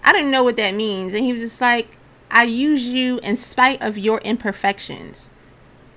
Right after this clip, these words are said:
And I want you to teach others that I would do the same for them. That it doesn't matter what you have done in your past. It doesn't matter what you have, um, what you have said. It doesn't matter, uh, of the upbringing that you came from.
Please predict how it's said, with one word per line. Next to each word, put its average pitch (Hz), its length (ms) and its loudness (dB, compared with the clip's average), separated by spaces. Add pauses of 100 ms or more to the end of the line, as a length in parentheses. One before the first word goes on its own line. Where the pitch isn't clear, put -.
(880)
And 202 80 4
I 202 80 8
want 269 360 0
you 277 60 0
to 240 100 0
teach 254 400 -4
others 220 380 6
that 208 120 2
I 208 120 6
would 196 180 -2
do 233 160 -2
the 226 100 -4
same 214 400 -4 (220)
for 220 280 -2
them. 175 380 -4 (1200)
That 208 120 2
it 220 60 4
doesn't 240 340 2
matter 233 500 4
what 226 160 -4
you 247 100 -2
have 202 100 -2
done 226 180 2
in 220 80 -4
your 214 100 -2
past. 214 400 0
It 220 80 -4
doesn't 214 300 -2
matter 220 480 2 (220)
what 208 220 0
you 240 200 0
have, 208 380 -2
um, 202 640 4
what 220 200 0
you 240 120 0
have 185 100 -2
said. 233 380 4
It 226 60 2
doesn't 214 300 0
matter, 220 460 4 (220)
uh, 202 300 6
of 202 160 2
the 202 180 2
upbringing 233 720 2
that 208 200 -2
you 233 60 -4
came 247 320 -2
from. 247 440 -2